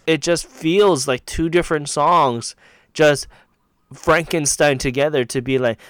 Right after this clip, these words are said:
"Well, I think they could do this. Nah, let's try to s-, do this. We are not selling much, so we might as well try, try cram two songs at the same time and see what kinda happens." And it's not working.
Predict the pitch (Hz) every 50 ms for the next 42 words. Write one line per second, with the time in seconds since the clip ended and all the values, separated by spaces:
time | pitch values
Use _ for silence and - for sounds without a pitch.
0 | - _ 139 147 151 143 151 147 - 240 226 - 202 175 - 151 131 110 123 117
1 | 101 113 110 110 - 147 165 202 180 175 160 165 170 175 175 180 190 220 240 233
2 | - - 226 214 202 185 175 - - - 160 135 117 - 151 156 147 139 160 151
3 | 127 - - - - - - _ _ 131 123 131 127 147 156 165 165 160 160 175
4 | 214 202 - - 190 208 269 233 170 147 139 139 135 139 135 - - - _ _
5 | - - 151 151 151 143 135 131 135 151 160 165 - 165 165 156 - - 151 143
6 | 147 156 - - - - 160 156 151 147 - - 151 147 147 143 143 - - 151
7 | 139 - 156 151 156 147 151 151 - - 143 - 165 160 151 143 165 165 165 151
8 | 127 123 - - - - - - _ - 139 135 123 - - 139 135 127 143 147
9 | 139 - - - 135 131 127 120 113 131 143 151 - - 110 107 104 104 107 -
10 | - - - - - - _ _ _ _ - 135 139 131 131 131 - _ _ _
11 | _ _ _ _ _ _ _ _ _ _ _ _ _ _ _ _ _ _ _ _
12 | _ _ _ _ - 147 135 - - 143 151 147 - - 127 135 160 - - 147
13 | 117 98 87 85